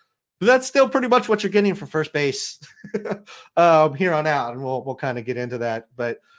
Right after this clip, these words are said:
uh, moving on to number eight is Christian Walker. Last year, he went thirty-six, two eighty-four, ninety-four, two forty-two. You have him down for thirty-three home runs, two stolen bases, seventy-nine, eighty-seven, and two forty.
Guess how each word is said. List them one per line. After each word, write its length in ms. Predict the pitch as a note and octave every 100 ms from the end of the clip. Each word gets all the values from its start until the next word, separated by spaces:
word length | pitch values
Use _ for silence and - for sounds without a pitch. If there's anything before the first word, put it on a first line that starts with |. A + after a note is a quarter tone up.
| - _
uh, 220 | C3 B2
moving 300 | C#3+ G#3+ G3+
on 200 | F3+ E3+
to 100 | D#3+
number 460 | C#3 C#3+ C#3 C3+ -
eight 280 | B2 C3 C3
is 160 | A2+ G#2
Christian 460 | - D#3 D3+ C3+ A#2+
Walker. 520 | A#2 A#2 B2 A#2 A#2
Last 300 | C#3+ C#3 -
year, 120 | C3
he 100 | B2+
went 220 | A#2 A2
thirty-six, 600 | C3+ B2 A#2+ - A2+ - - _ _ _ _
two 480 | - D#3 C#3 C#3 C#3 - _ _ _
eighty-four, 520 | G3 G#3 G3+ D#3 D3+ D#3
ninety-four, 540 | F3 E3 - C3 B2+
two 240 | - A#3 G#3
forty-two. 800 | F#3 E3 - B2+ A#2+ A#2 A2+ - - _ _ _ _ _
You 160 | D#3 G#3
have 140 | G3+
him 60 | E3
down 200 | C#3+ C#3
for 140 | C#3
thirty-three 580 | C3+ D3 C3+ C3+ C#3+ C#3+
home 180 | C#3 D#3
runs, 360 | F3 E3+ D#3+ -
two 140 | C#3
stolen 220 | B2+ A#2+
bases, 420 | C3 C3 C3 B2+ -
seventy-nine, 460 | D#3 C#3+ B2+ A#2+
eighty-seven, 580 | A2+ A#2 A2+ A#2 A2 G#2+
and 320 | G#2 G#2 G#2
two 260 | - B2+ A2+
forty. 680 | - A#2 A#2 A#2+ A#2 A2+